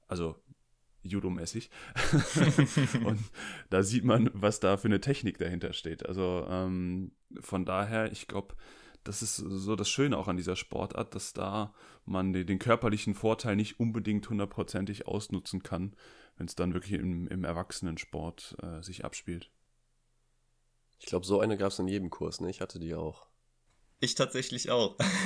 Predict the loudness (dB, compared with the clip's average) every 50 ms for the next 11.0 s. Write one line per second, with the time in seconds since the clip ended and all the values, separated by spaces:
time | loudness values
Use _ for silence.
0 | 2 2 0 -2 -2 _ _ -20 _ -2 2 6 6 8 8 8 6 4 2 0
1 | -2 -2 -2 -2 -2 -6 -12 _ _ -12 -8 -4 -2 -2 2 2 2 2 2 -2
2 | -6 -6 -4 0 2 2 2 2 0 -2 -2 -2 0 0 0 0 2 2 2 2
3 | 2 0 -2 0 2 2 2 0 -2 -2 -2 0 0 0 -2 -4 -4 0 0 2
4 | 0 0 -2 -2 -4 -4 -4 -8 _ _ _ _ _ _ _ -4 0 2 4 6
5 | 6 6 6 4 4 4 4 4 4 6 4 4 4 2 0 0 0 2 0 2
6 | 2 0 0 0 0 0 -2 -4 -6 -8 -18 _ _ _ _ _ _ _ _ _
7 | _ _ _ _ _ _ _ _ _ _ _ -8 -6 -2 -2 0 -2 0 -2 -2
8 | -2 -2 -6 -6 -6 -4 -2 -2 -2 -2 -4 -6 -6 -6 -6 -4 -4 -6 -8 -10
9 | -12 -10 -6 -4 -2 -2 -4 -4 -8 -12 _ _ _ -20 -20 -20 -14 -8 -6 -6
10 | -4 -2 -2 -2 -2 -2 -4 -2 -2 -4 -4 -4 -6 -6 -4 -6 -6 -6 -2